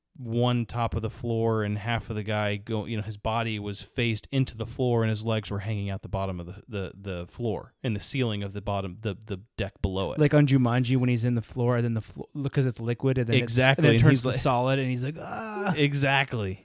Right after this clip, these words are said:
Speaker 1: And so, you know, they said these guys, some guys that had been leaning against the wall, their, their arms and hands were fused to the metal, and it was like they,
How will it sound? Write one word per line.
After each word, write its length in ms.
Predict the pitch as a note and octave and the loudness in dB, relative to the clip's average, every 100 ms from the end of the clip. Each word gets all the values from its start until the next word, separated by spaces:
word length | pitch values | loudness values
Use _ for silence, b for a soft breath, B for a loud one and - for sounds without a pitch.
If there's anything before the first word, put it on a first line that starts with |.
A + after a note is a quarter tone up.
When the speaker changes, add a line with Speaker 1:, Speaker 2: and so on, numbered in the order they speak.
| - | 0
Speaker 1:
And 180 | D#3 C#3 | 2 4
so, 300 | C3+ C3+ B2+ | 6 8 10
you 80 | D3 | 8
know, 100 | C3+ | 8
they 100 | C3 | 6
said 200 | - B2+ | 4 2
these 160 | A#2 | 0
guys, 340 | - C3+ B2 A2+ | 4 4 4 0
some 160 | D3+ | 0
guys 200 | C#3 C3 | 4 2
that 60 | A#2+ | 2
had 140 | B2+ | -2
been 240 | B2 A2+ A#2+ | 0 0 4
leaning 280 | C3+ C#3 B2 | 6 6 6
against 300 | A#2 A#2 - | 4 0 0
the 80 | |
wall, 520 | G2 G2 A2+ A#2+ A#2+ A#2 | -2 0 4 4 4 4
their, 320 | G2+ G2 A#2+ | 0 -2 -6
their 160 | A#2 - | -4 -2
arms 440 | A2+ A#2+ B2 B2 G#2+ | 0 2 4 2 0
and 100 | G2+ | -4
hands 420 | C3 B2 A#2+ A2 | 0 2 2 0
were 100 | G2 | -4
fused 640 | - - B2+ A#2+ A#2+ - | -6 -4 4 6 6 4
to 80 | A#2+ | -2
the 100 | G#2 | -2
metal, 420 | G#2 A2+ B2 B2 | -2 0 2 0
and 120 | G#2+ | -2
it 220 | - A2+ A#2 | -4 -8 -6
was 180 | A#2 | -4
like 200 | G#2+ G2+ | -4 -6
they, 140 | A2 | -8